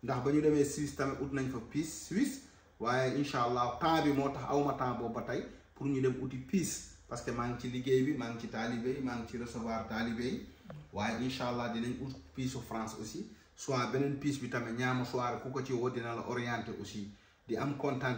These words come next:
ak mbégte, di ñaanal ñëpp jàmm, di wane ne sëriñ bi moo ngi ci jàmm ak salaam. Maa ngi fii biir France, ànd ak taalibe yi, di, maa ngi ci jàmm bu baax. Di nuyu madame Sow la reine, ñu ngi koy nuyu bu baax, di ko ñaanal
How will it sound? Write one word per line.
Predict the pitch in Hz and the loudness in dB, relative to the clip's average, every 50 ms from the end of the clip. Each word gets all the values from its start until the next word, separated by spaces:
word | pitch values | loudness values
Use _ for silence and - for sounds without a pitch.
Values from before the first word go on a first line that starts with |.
| - - | -2 -4
ak | - - - | -6 -4 -4
mbégte, | 127 120 131 151 151 - - 185 180 175 - - 107 | 0 2 2 2 2 2 0 0 0 0 -2 -6 -4
di | 117 123 | -2 0
ñaanal | 131 135 131 131 127 123 120 120 | 2 4 4 4 2 2 0 -2
ñëpp | 120 113 104 110 104 | -2 -4 -4 -4 -2
jàmm, | 123 135 160 180 180 190 208 - - - - - - - | 2 4 4 4 4 2 0 -2 -8 -16 -20 -20 -8 0
di | 123 | 4
wane | 127 127 135 131 131 127 123 | 4 6 6 4 4 2 2
ne | 123 117 | 2 0
sëriñ | 113 - - 135 127 123 110 | 0 2 2 4 4 2 2
bi | 113 110 | 0 -2
moo | 107 110 113 | -2 0 -2
ngi | 113 110 110 | -2 -2 -4
ci | 107 101 101 | -6 -8 -6
jàmm | 104 110 107 110 104 | -4 -2 -2 -2 -2
ak | 107 107 - | -4 -6 -8
salaam. | - - 123 123 143 160 185 185 180 - - - - - - - | -6 -4 2 6 6 8 8 6 4 0 -6 -12 -16 -18 -10 -6
Maa | - 117 123 123 | -2 0 0 0
ngi | 123 117 113 113 113 107 | 0 0 0 -2 -2 -2
fii | - - 147 151 143 | -2 0 0 0 2
biir | 123 127 127 | 4 2 2
France, | 127 - - 127 135 156 165 160 - - - - - - | 2 0 0 0 2 2 2 0 -2 -6 -8 -10 -12 -10
ànd | 117 117 120 113 | -8 -6 -4 -4
ak | 113 - - | -4 -6 -4
taalibe | - 120 113 123 127 123 120 127 | -2 -2 0 0 0 0 0 2
yi, | 135 139 147 175 196 202 - - - - - - - - | 2 4 4 4 2 2 0 -4 -12 -18 -20 -20 -20 -14
di, | - 101 117 120 120 120 120 120 117 110 107 107 | -10 -6 -4 -2 0 0 2 0 0 -2 -4 -4
maa | 120 120 120 120 | -4 -4 -2 -2
ngi | 117 113 107 | -4 -4 -6
ci | 104 107 107 | -6 -6 -4
jàmm | 110 104 104 104 101 95 | -2 0 0 0 0 -2
bu | 95 92 90 | -4 -4 -4
baax. | 87 107 135 180 190 - - - - - - - - - | -2 0 2 2 2 0 -2 -8 -12 -16 -20 -20 -10 -4
Di | 107 110 | -2 0
nuyu | 117 123 123 120 113 | 2 2 2 2 2
madame | 113 113 117 113 110 107 | 2 0 0 -2 -2 -4
Sow | - - 117 107 101 101 | -4 -4 -4 -4 -2 -2
la | 104 107 - - | -2 0 0 0
reine, | - 165 185 175 131 | 0 0 0 0 -2
ñu | 117 117 | -2 -2
ngi | 113 - | -4 -4
koy | - 110 110 | -4 -4 -4
nuyu | 107 110 107 107 101 | -4 -4 -4 -4 -6
bu | 104 101 98 | -6 -6 -6
baax, | 139 175 - - - | -6 -6 -6 -6 -6
di | 131 120 | -6 -6
ko | 117 117 110 104 107 101 | -4 -4 -4 -4 -4 -4
ñaanal | 110 113 113 113 110 110 107 | -4 -4 -4 -4 -4 -4 -4